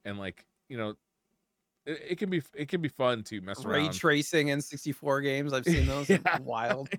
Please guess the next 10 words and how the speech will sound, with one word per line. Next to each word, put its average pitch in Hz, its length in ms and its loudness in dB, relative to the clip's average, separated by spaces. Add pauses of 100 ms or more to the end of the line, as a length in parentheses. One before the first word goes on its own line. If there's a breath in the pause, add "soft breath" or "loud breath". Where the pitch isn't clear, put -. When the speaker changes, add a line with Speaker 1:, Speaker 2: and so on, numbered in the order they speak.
Speaker 1:
<laughs> - 180 -12
Yeah. 131 300 -4 (280)
Yeah, 131 180 0
like 110 200 -2
the 110 100 -8
P 123 200 -14
C 120 180 -12
version 120 420 -6
of, 104 220 -8
uh, 101 260 -6